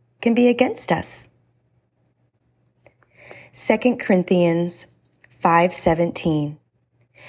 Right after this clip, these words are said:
"Therefore, if anyone is in Christ, the new creation has come. The old has gone. The new is here."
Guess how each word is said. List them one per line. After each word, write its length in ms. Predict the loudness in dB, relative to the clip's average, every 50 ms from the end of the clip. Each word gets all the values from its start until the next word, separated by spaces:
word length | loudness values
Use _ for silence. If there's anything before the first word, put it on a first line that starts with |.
| -20 -20 -20 _ 2
"Therefore, 680 | 4 4 4 2 0 -4 -4 -4 -2 -2 -4 -6 -10 _ _ _
if 180 | -2 -2 -2 -2 -2 2
anyone 640 | 2 4 4 4 2 2 0 0 -2 -2 -4 -6 -4
is 180 | -2 -2 0 -2
in 120 | -2 -4
Christ, 580 | -6 -6 -6 -6 -6 -6 -8 -12 -14 -16 -18 -20 -20 -20 _ _ _ _ 0
the 140 | 2 2 2
new 360 | 2 4 4 4 4 2 0
creation 580 | -2 -4 -4 -2 0 0 0 0 0 0 -2 -2
has 220 | 0 -2 -2 -2
come. 540 | -4 -6 -4 0 2 2 4 2 0 -4 -10 -14 -20 -20 -20 _ _
The 140 | -2 -2 0 2
old 340 | 2 4 4 4 4 2 2
has 240 | 2 2 2 2
gone. 540 | 2 2 2 4 4 4 4 4 4 2 -2 -6 _ _ _ _
The 160 | -4 -4 -2 -2
new 440 | -2 0 2 2 2 2 0 -2 0
is 460 | 2 4 4 4 2 0 -6 -10 -6 -2
here." 480 | 0 2 4 4 2 0 -2 -8 -16